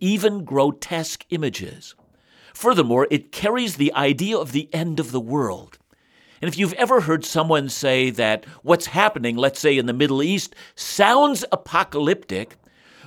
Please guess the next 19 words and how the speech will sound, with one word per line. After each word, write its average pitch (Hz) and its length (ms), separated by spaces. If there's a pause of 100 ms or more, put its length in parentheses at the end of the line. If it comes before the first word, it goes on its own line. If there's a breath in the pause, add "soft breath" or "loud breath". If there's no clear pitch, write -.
we 170 200
mean 233 300
that 175 180
there 151 160
is 143 160
so 240 180
much 269 260
horror 180 500
going 123 360
on, 135 220
it, 131 160 (160 loud breath)
it - 140
feels 262 500
like 226 300
the 208 240
end 160 360
of 135 120
the 147 60
world. 98 580